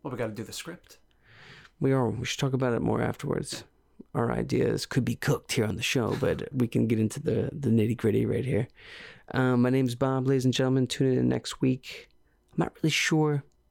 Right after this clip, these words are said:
Speaker 2: drawing a blank right now, but I'm pretty sure I'll be here. My name's Bob,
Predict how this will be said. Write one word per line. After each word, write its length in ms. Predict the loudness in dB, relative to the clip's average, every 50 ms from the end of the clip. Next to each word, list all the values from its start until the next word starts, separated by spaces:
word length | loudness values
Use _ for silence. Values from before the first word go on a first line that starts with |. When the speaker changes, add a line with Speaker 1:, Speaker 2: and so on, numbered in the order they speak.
| _ _ _ _ -4
Speaker 2:
drawing 320 | -2 0 2 2 2 2
a 40 | 2
blank 320 | 0 0 -2 -2 0 0
right 180 | 0 0 0 2
now, 200 | 2 2 2 0
but 120 | 0 -2 -2
I'm 140 | -4 -4
pretty 200 | -2 0 0 0 0
sure 240 | 2 0 0 0 2
I'll 220 | 0 0 0 -2
be 180 | -2 -2 0 2
here. 320 | 2 2 4 2 0 -2 -4 -12 -14 -14 -14 -16 -16 -18 -12 -4 0
My 120 | 2 2 4
name's 280 | 4 4 2 0 0
Bob, 380 | -2 -2 0 0 0 0 -2